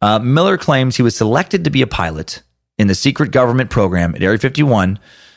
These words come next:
Uh, he said his father worked at Area fifty-one. He said his dad was an aerospace engineer and that he grew up in a small southern Nevada town. Well, his dad worked at the base. There's, there's no record of this that I can find anywhere online. Uh, said his dad worked late hours and could never tell the family he did for his job.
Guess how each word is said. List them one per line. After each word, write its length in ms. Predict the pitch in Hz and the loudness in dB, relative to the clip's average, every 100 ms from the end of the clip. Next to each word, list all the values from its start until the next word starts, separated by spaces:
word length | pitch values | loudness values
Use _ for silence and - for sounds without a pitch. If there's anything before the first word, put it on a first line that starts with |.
| _ _ - | _ _ -2
Uh, 560 | 90 90 90 90 90 | 0 2 0 0 0
he 100 | 90 | -2
said 180 | 92 117 | 0 0
his 160 | 92 - | 0 -4
father 560 | - 123 143 165 170 | -2 2 2 2 0
worked 380 | 170 123 135 147 | -2 0 0 2
at 60 | 135 | 0
Area 200 | 139 151 | 0 0
fifty-one. 560 | 151 147 147 151 147 | -2 -2 0 2 2
He 60 | 135 | 0
said 180 | 98 95 | 0 -2
his 260 | 82 85 | 0 -4
dad 280 | 78 107 123 | 0 0 2
was 140 | 123 92 | 0 -2
an 60 | |
aerospace 440 | 90 127 - 135 131 | 0 0 2 0 0
engineer 340 | 135 117 107 | 0 2 2
and 80 | 101 | 0
that 80 | 69 | -2
he 200 | - 185 | -2 0
grew 200 | 202 131 | 2 2
up 120 | - | 2
in 40 | |
a 60 | 95 | -4
small 380 | - 117 127 131 | 0 2 2 2
southern 280 | 120 117 | 0 0
Nevada 240 | 120 107 110 | 0 0 0
town. 460 | - 98 87 98 - _ _ _ | 0 0 0 -4 -8 _ _ _
Well, 100 | - | -2
his 80 | 85 | -2
dad 240 | 78 98 110 | 0 0 0
worked 160 | 123 | -2
at 40 | 143 | 0
the 80 | |
base. 420 | 139 107 120 - - _ _ | 0 0 -2 -8 -16 _ _
There's, 180 | 85 - | -10 -4
there's 220 | 87 87 | -4 0
no 120 | 104 | 2
record 260 | 110 80 82 | 2 0 -2
of 40 | |
this 240 | 80 - - - - _ _ | -4 -4 -8 -20 -20 _ _
that 100 | 95 | -2
I 80 | 107 | -2
can 100 | 98 | -2
find 320 | 85 82 87 - | -2 -4 -6 -4
anywhere 260 | 104 98 | 0 2
online. 180 | 85 85 - - | 0 -2 -6 -4
Uh, 180 | 101 104 | 0 0
said 220 | - 151 | 0 0
his 80 | 160 | 2
dad 260 | 139 131 | 2 0
worked 200 | 117 110 | 0 0
late 180 | 107 131 | 2 2
hours 380 | 131 113 110 - | 2 2 0 -2
and 80 | 104 | -6
could 120 | 87 | -2
never 240 | 95 117 | 0 0
tell 200 | 127 131 | 0 0
the 80 | 120 | 0
family 340 | 113 113 107 85 | 0 0 2 0
he 40 | |
did 140 | 90 | 0
for 100 | 85 | -2
his 100 | 85 | -4
job. 400 | 80 135 147 147 | 0 0 2 0